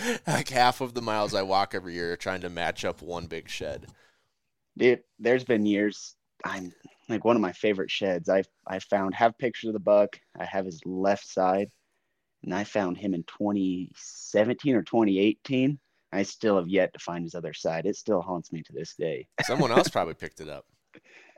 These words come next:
Speaker 2: I think so. I
Speaker 1: It,
Speaker 2: really
Speaker 1: is
Speaker 2: think
Speaker 1: it, like, a
Speaker 2: so.
Speaker 1: big, big one?
Speaker 2: He's, I've never put a tape to him, but I would probably say he's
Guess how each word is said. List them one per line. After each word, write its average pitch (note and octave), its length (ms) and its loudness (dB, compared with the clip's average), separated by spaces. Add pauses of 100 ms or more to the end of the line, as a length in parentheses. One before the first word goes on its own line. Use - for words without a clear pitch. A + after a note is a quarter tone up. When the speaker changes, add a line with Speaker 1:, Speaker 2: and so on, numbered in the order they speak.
(400)
Speaker 2:
I A2 160 6
think B2 320 0
so. F#2 400 -2 (420)
I - 120 2
Speaker 1:
It, C3+ 140 4
Speaker 2:
really G2+ 360 4
Speaker 1:
is G2+ 160 0
Speaker 2:
think B2+ 120 2
Speaker 1:
it, A#2+ 40 2
like, A2 120 4
a D#2+ 40 -4
Speaker 2:
so. A#2+ 80 2
Speaker 1:
big, F#2 320 -4
big A2 180 -4
one? B2 240 -8 (1600)
Speaker 2:
He's, E3+ 600 -10 (1120)
I've C#3+ 180 -2
never C3+ 160 4
put A2 140 -2
a F2+ 40 2
tape - 380 0
to F#2 120 -10
him, F2+ 160 -4
but F#2 100 -4
I G#2 120 2
would G2 120 -4 (100)
probably E2 460 -6
say C#2+ 340 -8
he's - 580 -16